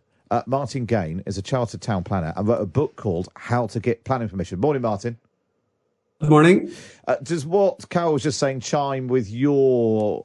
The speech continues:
Speaker 1: experience and understanding of what's going on in the planning system right now?
Speaker 2: Yes. I mean, there's definitely a crisis in the planning system. Uh, resources are down by about forty percent over the last ten years. And, um,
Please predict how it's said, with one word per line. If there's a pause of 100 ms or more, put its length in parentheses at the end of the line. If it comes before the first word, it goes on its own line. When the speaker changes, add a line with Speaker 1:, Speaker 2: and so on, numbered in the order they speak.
Speaker 1:
experience
and
understanding
of
what's
going
on
in
the
planning
system
right
now? (1500)
Speaker 2:
Yes.
I
mean,
there's
definitely
a
crisis
in
the
planning
system. (100)
Uh,
resources
are
down
by
about
forty
percent
over
the
last
ten
years. (960)
And,
um,